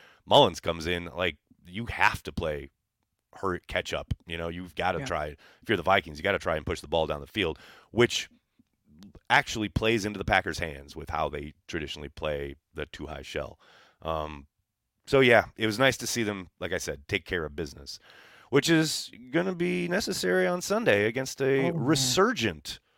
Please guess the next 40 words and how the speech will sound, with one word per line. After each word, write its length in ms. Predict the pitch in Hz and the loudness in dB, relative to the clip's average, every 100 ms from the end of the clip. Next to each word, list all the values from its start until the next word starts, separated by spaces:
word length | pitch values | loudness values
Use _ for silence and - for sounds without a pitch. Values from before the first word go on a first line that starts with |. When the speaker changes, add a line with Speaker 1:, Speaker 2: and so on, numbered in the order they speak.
| _ _ _ | _ _ _
Speaker 2:
Oh, 60 | 156 | -2
Speaker 1:
Chicago 360 | 180 180 147 147 | 6 6 8 6
Speaker 2:
man. 80 | 147 | 4
Speaker 1:
Bears 380 | 156 220 226 | 4 2 -2
team. 380 | - 101 80 76 | -4 -4 -6 -8
I 140 | 78 101 | -6 -2
mean, 400 | 117 117 117 107 - - - _ _ - - _ - | 0 2 0 -6 -16 -20 -20 _ _ -20 -20 _ 4
I 140 | - | 8
love 340 | 226 175 170 147 | 10 12 10 10
that 80 | 131 | 6
we're 120 | 113 | 6
bookending 560 | 95 120 117 107 95 85 | 4 2 4 0 0 -4
this 120 | 82 | -6
season 460 | - 87 78 76 73 | -4 -6 -6 -10 -10
with 140 | 82 | -10
the 80 | 80 | -8
Bears. 460 | 76 73 - - 82 | -10 -12 -14 -10 -6
Like, 160 | 85 | -6
I 240 | 85 95 98 | 0 2 2
absolutely 520 | 92 92 - 92 80 | 4 2 2 -4 -4
adore 320 | 76 80 73 | -4 -2 -2
it, 120 | 71 - - | -4 -10 -8
and 100 | 90 | -4
especially 800 | - - - 143 143 - 98 85 | -2 -2 4 4 4 0 -2 -2
because 380 | 78 - 95 85 | -4 0 0 0
of 120 | 80 | -4
how 420 | - 98 101 101 | 2 6 8 6
well 580 | 95 87 95 87 82 78 - | 4 4 6 6 4 -2 -2
the 60 | |
Packers 400 | - 92 92 85 | 0 2 0 -2
have 120 | 80 71 | -6 -4
played 220 | 87 78 | -2 -2
on 100 | 73 | -4
offense 460 | 73 69 78 71 | -6 -6 -8 -10
the 60 | 73 | -10
last, 280 | 73 73 - | -8 -8 -10
like, 200 | 71 - | -14 -10
six, 240 | - - | -12 -8
seven 240 | 82 73 78 | -8 -6 -4
weeks, 360 | 117 - - | -4 -4 -12